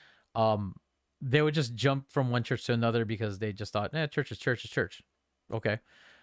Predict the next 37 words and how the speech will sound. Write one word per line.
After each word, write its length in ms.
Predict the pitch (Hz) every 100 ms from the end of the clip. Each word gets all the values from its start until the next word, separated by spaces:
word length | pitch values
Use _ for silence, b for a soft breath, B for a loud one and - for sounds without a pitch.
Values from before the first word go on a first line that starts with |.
| B -
Um, 240 | 123 123
then 160 | 123 170
we 100 | 175
went 160 | 156
to 40 | 147
a 40 |
Pentecostal 520 | 127 117 - 165 -
church 400 | 135 - 107 - -
in 120 | 101
Silver 360 | - 143 127
Lake. 320 | 110 98 107 -
Shout 360 | - 127 123
outs 320 | 120 113 - -
to 400 | - 170 120 101
the 120 | 95 -
old 560 | - 135 139 139 135
church 480 | - 135 135 - - -
known 200 | 117 120
as 280 | 107 95 - b b
Faith 300 | - 151 156
in 160 | - 120
Christ 360 | - 131 127 -
Church. 440 | - 107 - - b b b b
Used 160 | 131 131
to 80 | 135
be 60 |
on 100 | 131
Silver 300 | 110 131 120
Lake 160 | 120 110
Boulevard. 420 | 107 104 95 110 b b b b b _
Um, 400 | - 123 120 113 -
and, 320 | 131 123 120
uh, 160 | 117 117
that 100 | 120
was 240 | 127 120
the 120 | -
first 460 | - - 123 - -